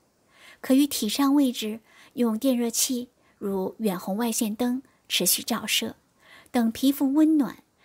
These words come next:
再将姜粉泥大面积均匀涂抹至干掉为止，如此来回两到三遍。其次，敷以按推原始痛点乃至患处痛点后，可用保鲜膜包裹。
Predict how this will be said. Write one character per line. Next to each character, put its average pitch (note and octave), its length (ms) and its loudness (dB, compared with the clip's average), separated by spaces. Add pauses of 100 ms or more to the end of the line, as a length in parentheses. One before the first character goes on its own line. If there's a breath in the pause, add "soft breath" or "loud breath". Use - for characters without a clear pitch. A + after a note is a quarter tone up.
(140 soft breath)
再 A#3 180 -2
将 G#3+ 240 -4
姜 A3+ 220 -2
粉 F#3 220 -6
泥 E3+ 200 -8 (220 soft breath)
大 B3+ 220 -2
面 G3 280 -4
积 - 260 -6 (260 soft breath)
均 C#4+ 340 4
匀 F3+ 240 -4
涂 - 260 -10
抹 G3 300 -8 (140)
至 - 140 -10
干 A#3 220 -6
掉 G#3+ 180 -8
为 F3+ 200 -12
止， - 260 -14 (640 soft breath)
如 G#3 180 4
此 F#3+ 400 2
来 F3+ 220 -10
回 F#3 380 -10 (140 soft breath)
两 F#3 220 -8
到 - 120 -12
三 C4 300 -4
遍。 C4 220 -8 (560)
其 - 200 -4
次， A#3 360 0 (320 soft breath)
敷 - 140 -4
以 G#3 100 -4
按 G#3+ 240 -6
推 G3+ 200 -8
原 G3+ 180 -6
始 - 120 -6
痛 A3+ 300 -6
点 - 260 -14 (340 soft breath)
乃 G#3+ 140 0
至 G3+ 140 -4
患 A3+ 240 -2
处 - 140 -8
痛 - 180 -6
点 F#3+ 180 -6
后， G#3 300 -8 (400 loud breath)
可 - 160 -2
用 A3+ 240 0
保 - 180 -4
鲜 B3 220 0
膜 G3+ 200 -2
包 C4 260 -8
裹。 - 240 -12